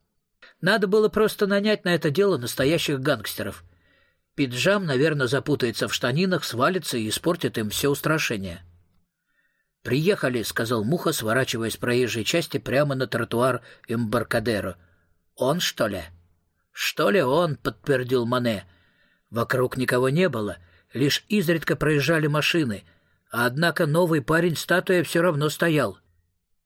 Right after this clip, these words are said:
«Не забыли», напомнил Муха. «Идем. Не бежим, просто идем. Словно торопиться нам вообще некуда. Используем чувственную память». «Ну да, ну да, ну да», нетерпеливо сказал Мане.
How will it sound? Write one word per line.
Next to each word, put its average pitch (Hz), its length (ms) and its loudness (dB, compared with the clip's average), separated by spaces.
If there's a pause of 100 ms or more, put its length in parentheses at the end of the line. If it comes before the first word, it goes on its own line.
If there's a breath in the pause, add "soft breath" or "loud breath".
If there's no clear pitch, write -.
(120)
«Не 123 180 0
забыли», 143 540 0 (120)
напомнил 117 520 -2
Муха. 117 360 -2 (240)
«Идем. 135 460 0 (420)
Не 104 200 -2
бежим, 123 480 0 (280 soft breath)
просто 151 580 0
идем. 151 400 0 (600 soft breath)
Словно 196 480 0
торопиться 196 460 0
нам 160 160 0
вообще 160 300 0
некуда. 107 440 -2 (380 soft breath)
Используем 170 580 0
чувственную 156 520 0
память». 117 440 -2 (340)
«Ну 165 140 0
да, 156 340 0
ну 165 100 0
да, 135 300 0
ну 170 120 0
да», 131 240 0 (360 loud breath)
нетерпеливо 143 600 0
сказал 131 360 0
Мане. 127 380 -2